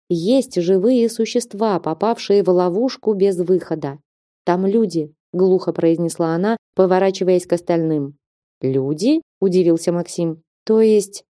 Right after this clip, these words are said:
Оля качнула головой, «гномы. Конечно же, там гномы, я просто». «Мы поняли», хмыкнул Игорь. «Будем выковыривать?» «А как иначе?» изумился Максим. «Они живы?» Вопрос был адресован Ольге.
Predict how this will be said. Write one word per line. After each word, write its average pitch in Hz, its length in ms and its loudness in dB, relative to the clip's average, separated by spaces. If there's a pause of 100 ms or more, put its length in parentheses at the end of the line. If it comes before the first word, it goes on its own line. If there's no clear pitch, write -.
(120)
Оля 185 240 4
качнула 175 480 0
головой, 175 560 2 (180)
«гномы. 190 580 0 (200)
Конечно 233 540 2
же, 165 160 0
там 202 340 0
гномы, 208 480 2
я 190 200 2
просто». 226 600 0 (440)
«Мы 262 200 6
поняли», 190 640 2 (180)
хмыкнул 196 540 0 (100)
Игорь. 175 400 0 (360)
«Будем 214 360 2
выковыривать?» 214 800 2 (340)
«А 175 120 -4
как 277 260 -2
иначе?» 180 500 -2 (200)
изумился 170 480 0
Максим. 170 500 -4 (160)
«Они 185 260 2
живы?» 208 480 0 (340)
Вопрос 190 400 0
был 175 140 2
адресован 170 680 0
Ольге. 147 420 -4